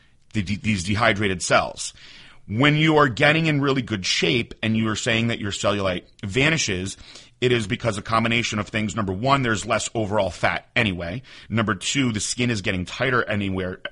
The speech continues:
everywhere, so it's improving the appearance. And number three, you're probably at a higher level of hydration, and all of that affects the elasticity of the skin. Um, as we get older,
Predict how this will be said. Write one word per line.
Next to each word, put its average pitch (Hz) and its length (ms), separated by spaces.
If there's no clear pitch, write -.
everywhere, 95 380
so 98 160
it's 90 100
improving 95 540
the 87 100
appearance. 127 480
And 113 100
number 123 220
three, 143 300
you're 123 140
probably 117 480
at 104 120
a 98 40
higher 101 300
level 98 260
of 87 120
hydration, 117 640
and 117 180
all 151 200
of 131 120
that 131 180
affects 117 400
the 107 140
elasticity 104 680
of 85 140
the 82 80
skin. - 460
Um, 101 340
as 127 260
we 117 100
get 107 220
older, 135 460